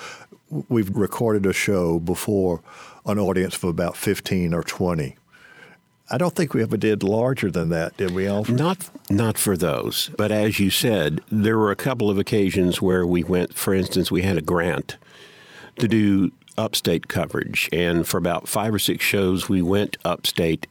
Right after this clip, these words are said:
Speaker 2: to where people were. We interviewed, uh, Mayor Knox White in his office.
Speaker 1: We, we went on site to Triune Ministries.
Speaker 2: Triune, yes.
Speaker 1: And interviewed Pastor Deb there.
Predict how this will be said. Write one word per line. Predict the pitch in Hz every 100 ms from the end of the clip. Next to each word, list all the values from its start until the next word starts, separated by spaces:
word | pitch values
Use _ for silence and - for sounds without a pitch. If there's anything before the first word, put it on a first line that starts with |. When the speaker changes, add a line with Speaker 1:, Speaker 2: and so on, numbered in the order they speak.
| -
Speaker 2:
to | - 131 120
where | 107 101
people | 87 104 92 87 85
were. | 92 82 65
We | 65 82 85
interviewed, | 90 82 80 87 85 82 -
uh, | 76 - - -
Mayor | - 90 78
Knox | 80 76 -
White | 113 101 101 -
in | 73
his | 73 76
office. | 90 95 104 92 - - _ _ _ -
Speaker 1:
We, | 120
we | 110 107 110
went | 104 120
on | 123 107
site | - 101 98
to | -
Triune | 90 - 113 107 107 101 95 95 98 - -
Ministries. | 104 101 92 - - 78 76
Speaker 2:
Triune, | 123 101 98 107 107
yes. | 110 85 - - - _ _ - - - - -
Speaker 1:
And | 95 90 92 90 - -
interviewed | 110 107 92 98 92 85
Pastor | 104 92 - 92
Deb | 82 92 87 82 - -
there. | - 85 82 113